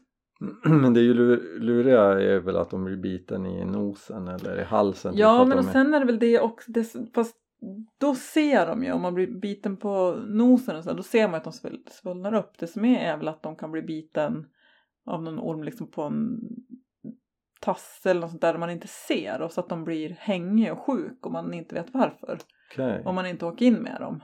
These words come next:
Speaker 2: Så att det är väl egentligen det värre. Så märker man att hunden börjar bli lite låg eller liksom, så ska man ju kolla igenom så att den inte har något ormbett.
Speaker 1: Mm.
Speaker 2: Så att det är väl egentligen, det är väl bättre om de biter så det syns, så man vet vad som har hänt.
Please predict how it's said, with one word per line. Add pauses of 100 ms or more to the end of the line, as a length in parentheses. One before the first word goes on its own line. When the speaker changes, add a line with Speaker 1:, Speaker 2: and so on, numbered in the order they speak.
(140)
Speaker 2:
Så
att
det
är
väl
egentligen (560)
det
värre.
Så
märker
man
att (220)
hunden
börjar
bli
lite
låg
eller
liksom, (640)
så
ska
man
ju
kolla
igenom
så
att
den
inte
har
något
ormbett. (640)
Speaker 1:
Mm.
Speaker 2:
Så
att
det
är
väl
egentligen,
det
är
väl
bättre
om
de
biter
så
det
syns, (400)
så
man
vet
vad
som
har
hänt.